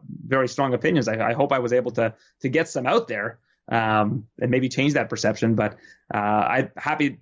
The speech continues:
you know, obviously happy to do this anytime. And, you know, people are always afraid to ask me to be on their show. I'm always happy to do it. I, I find that the amount of value that people get out of having me on their show, I get that same value by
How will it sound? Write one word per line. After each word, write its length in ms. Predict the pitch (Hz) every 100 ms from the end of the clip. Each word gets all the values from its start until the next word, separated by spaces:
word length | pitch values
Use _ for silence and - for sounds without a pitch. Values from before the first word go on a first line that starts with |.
| _
you 140 | - 123
know, 200 | 104 98
obviously 300 | 135 139 135
happy 200 | 131 139
to 40 | 135
do 80 |
this 260 | 127 123 - _ -
anytime. 480 | 131 117 123 120 117
And, 180 | 113 110
you 80 | 156
know, 40 |
people 200 | 175 269
are 40 | 277
always 180 | 269
afraid 260 | 185 196 220
to 240 | 175 - - - - - -
ask 200 | 196 -
me 60 | 180
to 60 |
be 120 | 156
on 60 | 170
their 100 | 143
show. 220 | 165 190
I'm 120 | 127
always 200 | 151 208
happy 220 | 175 165 117
to 80 |
do 200 | 110 131
it. 80 | 101
I, 200 | 110 131 - - -
I 140 | 180
find 340 | 208 214 208 180 _ _ -
that 360 | 135 127 - _ _ _ _ 143 135
the 120 | 147
amount 220 | 160 202
of 100 | 143
value 300 | 123 139 147
that 100 | 127
people 220 | 127 123
get 320 | 117 127 - _ _ _ _ _ _ 127
out 160 | 127
of 140 | 123 110
having 340 | 127 127 120
me 140 | 117
on 100 | 135
their 80 | 151
show, 240 | 147 165 147
I 120 | 160
get 160 | 190
that 120 | 135 -
same 220 | 151 135
value 320 | 135 143 131
by 360 | 117 113 117